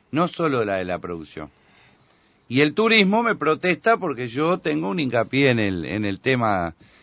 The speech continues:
este, productivo. Y esas contradicciones en la sociedad hay que manejarlas, y eso impide el hacer rápido.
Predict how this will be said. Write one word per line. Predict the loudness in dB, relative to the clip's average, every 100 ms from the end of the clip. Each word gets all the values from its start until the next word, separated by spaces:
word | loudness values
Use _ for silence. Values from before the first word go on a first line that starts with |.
| _ -6
este, | -6 -6 -4 -2 -2 -6
productivo. | -6 -6 -8 -4 -2 0 -2 -4 _ _ _ -10
Y | 0 0
esas | 2 0 0
contradicciones | 0 4 6 4 4 -2 -2 0
en |
la | -2
sociedad | -6 -6 -2
hay | 0
que | 2
manejarlas, | 2 0 -2 -4 -2 -4
y | -2 0
eso | 0 -2 -4
impide | -4 -4 -2 2 2
el | 4
hacer | 2 2 0 2
rápido. | 6 6 4 -10 -10